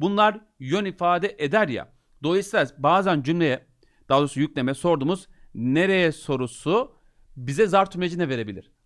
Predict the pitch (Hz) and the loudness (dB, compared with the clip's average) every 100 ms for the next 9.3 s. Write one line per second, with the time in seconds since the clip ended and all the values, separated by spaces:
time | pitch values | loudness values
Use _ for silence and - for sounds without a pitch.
0 | - 180 202 143 107 - - 113 151 170 | 0 2 2 0 -2 -4 -6 -2 2 2
1 | 131 107 _ _ 135 135 135 123 131 147 | 0 -4 _ _ -2 0 -2 -6 -2 0
2 | 156 208 - - 143 135 - 165 151 190 | 0 -2 -10 0 2 2 0 -2 0 0
3 | - - - - 143 170 196 190 185 185 | -4 -20 -20 -4 0 2 2 0 -2 -2
4 | 190 - - - 113 160 202 190 170 165 | -4 -10 -20 -12 -2 0 0 -2 -6 -4
5 | 143 160 - 143 143 147 160 143 165 - | -4 -6 -6 -8 0 0 2 -2 -4 -6
6 | - 139 135 139 135 101 _ _ 120 135 | -6 -4 -4 -2 -4 -4 _ _ -2 2
7 | 151 202 190 156 123 117 - 123 135 147 | 2 2 4 2 2 -6 -10 -8 -4 -4
8 | 180 214 185 98 _ - 117 120 - 113 | -4 -2 -2 -2 _ -10 -2 -2 -4 -12
9 | 104 101 90 | -10 -12 -16